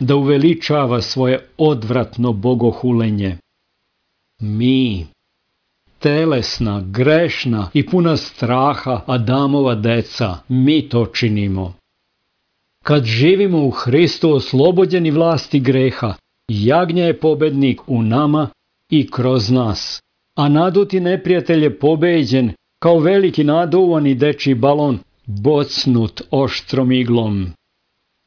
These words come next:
Samo blagodat našeg Oca u Hristu izbavlja nas od sumnji i strahovanja. Jedino duh našeg Spasitelja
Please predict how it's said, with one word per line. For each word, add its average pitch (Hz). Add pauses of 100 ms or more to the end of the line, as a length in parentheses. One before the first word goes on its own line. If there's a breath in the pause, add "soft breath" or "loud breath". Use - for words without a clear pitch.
(320)
Samo 165
blagodat 143
našeg 131 (160)
Oca 131
u 139
Hristu 131
izbavlja 156
nas 139
od 135
sumnji 143
i 135
strahovanja. 113 (960)
Jedino 151
duh 143
našeg 135
Spasitelja 127